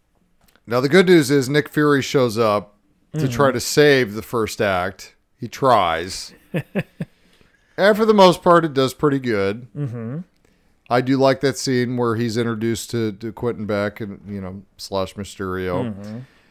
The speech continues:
Speaker 1: Now, I was super excited when the tra-, I think it was the second trailer came out for this, where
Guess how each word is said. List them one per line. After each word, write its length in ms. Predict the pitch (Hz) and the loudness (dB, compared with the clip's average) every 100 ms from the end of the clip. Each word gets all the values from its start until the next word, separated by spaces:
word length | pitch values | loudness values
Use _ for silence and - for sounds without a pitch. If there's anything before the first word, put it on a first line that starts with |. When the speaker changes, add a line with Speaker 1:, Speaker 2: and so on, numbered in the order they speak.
| _ _ _ _ _ | _ _ _ _ _
Speaker 1:
Now, 680 | 123 139 139 135 131 123 107 _ - | -6 0 2 4 4 4 0 _ 2
I 260 | 131 175 | 6 8
was 260 | 185 151 - | 8 6 2
super 640 | - - 165 160 160 147 | -4 4 6 6 4 2
excited 840 | 135 - 143 123 110 98 95 92 95 90 | 0 0 4 6 4 0 -6 -8 -18 -18
when 260 | 123 117 110 | -8 -4 -4
the 80 | 107 | -6
tra-, 480 | - 139 127 110 110 | -4 -2 -2 -4 -6
I 80 | 110 | -6
think 160 | 131 | -6
it 40 | 120 | -6
was 140 | 104 | -8
the 80 | 104 | -8
second 480 | - 160 156 156 123 | -2 2 2 0 -6
trailer 380 | 135 123 117 104 | -2 0 0 -2
came 260 | 117 104 | -4 -4
out 280 | 104 98 87 | -2 -4 -6
for 160 | - 98 | -10 -6
this, 640 | 95 90 82 - - - - | -4 -4 -6 -10 -14 -18 -10
where 560 | 101 95 95 95 90 | -6 -4 -2 -4 -8